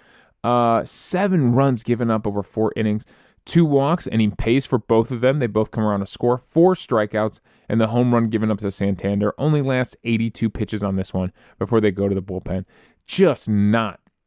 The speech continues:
Bieber's day. I, it just wasn't a day to be out on the mound for anybody pitching. Uh, he was still getting his, his C S W numbers. Uh, he was still getting his, not as many whiffs.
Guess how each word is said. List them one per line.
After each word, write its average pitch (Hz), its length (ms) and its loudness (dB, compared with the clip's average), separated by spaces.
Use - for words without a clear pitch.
Bieber's 110 360 2
day. 101 300 -4
I, 110 240 0
it 117 60 0
just 147 200 -4
wasn't 170 280 4
a 123 40 2
day 143 180 6
to 120 80 2
be 123 160 4
out 127 80 4
on 117 100 -2
the 110 60 -4
mound 120 300 -2
for - 140 -8
anybody 123 560 -2
pitching. - 440 -12
Uh, 120 320 2
he 143 180 0
was 196 160 2
still 277 240 0
getting 190 440 2
his, 170 640 2
his 160 200 4
C 190 280 4
S 143 100 2
W 139 400 2
numbers. - 540 -14
Uh, 113 580 2
he 143 160 0
was 160 160 0
still 202 300 4
getting 165 420 2
his, 143 640 0
not 202 340 0
as 185 180 4
many 147 340 2
whiffs. 101 520 -6